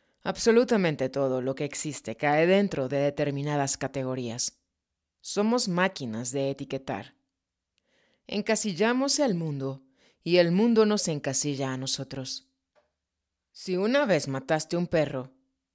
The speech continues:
eres el mataperros toda tu vida, aunque jamás hayas vuelto a tocar uno.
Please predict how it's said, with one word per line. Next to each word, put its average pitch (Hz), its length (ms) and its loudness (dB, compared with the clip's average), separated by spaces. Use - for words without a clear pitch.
eres 208 420 2
el 165 100 0
mataperros 151 800 -4
toda 214 320 2
tu 165 140 0
vida, 147 420 -2
aunque 180 280 0
jamás 180 460 0
hayas 151 300 2
vuelto 185 280 2
a 151 80 0
tocar 131 360 -6
uno. 120 280 -10